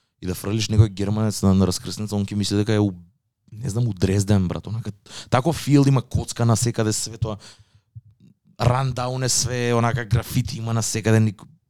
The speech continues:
добро е, таков добар фил има, убав град. И се споивме после и после почна карусел.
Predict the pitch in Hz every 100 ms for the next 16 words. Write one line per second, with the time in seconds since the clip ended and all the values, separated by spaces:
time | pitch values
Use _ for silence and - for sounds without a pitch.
0 | _ _ - 120 151 120 92 123 120 107
1 | 131 123 - 127 113 120 147 - 120 127
2 | 117 120 135 - _ _ _ _ _ _
3 | _ - 113 117 117 123 123 123 120 -
4 | _ _ _ - - - 135 135 135 143
5 | 127 - 147 170 - _ _ _ _ _
6 | _ _ _ _ 110 117 104 107 120 -
7 | 110 123 123 131 131 131 - _ _ _
8 | _ _ _ _ _ _ - 104 107 113
9 | 143